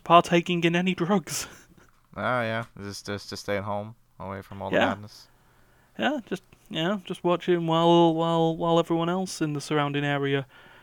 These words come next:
Speaker 1: was on the drugs. I could smell it through the windows. <laughs>
Speaker 2: Mm, <laughs> and sleeping in.
Speaker 1: Yeah,
Speaker 2: It's just
Speaker 1: nothing,
Speaker 2: like,
Speaker 1: nothing
Speaker 2: it's just
Speaker 1: better.
Speaker 2: like,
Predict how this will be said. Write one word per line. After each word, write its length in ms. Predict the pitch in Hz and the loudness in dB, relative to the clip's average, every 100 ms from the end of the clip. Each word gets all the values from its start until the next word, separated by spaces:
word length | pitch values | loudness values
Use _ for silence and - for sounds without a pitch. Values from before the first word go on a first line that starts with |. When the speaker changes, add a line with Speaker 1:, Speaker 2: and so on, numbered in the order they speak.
| _ _ - | _ _ -18
Speaker 1:
was 280 | 151 139 135 | -4 0 2
on 140 | 139 | 0
the 80 | 135 | -2
drugs. 400 | 131 139 127 - _ - | -4 -6 -6 -14 _ -2
I 120 | 143 | -2
could 180 | - 135 | 0 -4
smell 300 | - 147 151 | -2 2 2
it 80 | 147 | 4
through 140 | 156 | 0
the 60 | 151 | 4
windows. 460 | 143 131 147 135 - - - | 2 2 -6 -8 -10 -12 -16
<laughs> 60 | - - _ | -20 -20 _
Speaker 2:
Mm, 480 | 90 107 107 98 98 - | -8 -8 -6 -8 -10 -12
<laughs> 140 | - - | -14 -12
and 100 | 101 | -8
sleeping 560 | - - - 135 107 | -6 -8 -4 -2 0
in. 180 | 117 107 - - - - - - - - - - | 0 -2 -8 -20 -20 -20 -18 -18 -16 -16 -16 -6
Speaker 1:
Yeah, 140 | 226 160 | 0 0
Speaker 2:
It's 120 | - | 0
just 20 | 196 | -2
Speaker 1:
nothing, 180 | 196 190 | 2 4
Speaker 2:
like, 40 | |
Speaker 1:
nothing 140 | 185 | 4
Speaker 2:
it's 60 | 180 | 6
just 100 | 156 | 4
Speaker 1:
better. 120 | 127 | 4
Speaker 2:
like, 60 | - | 0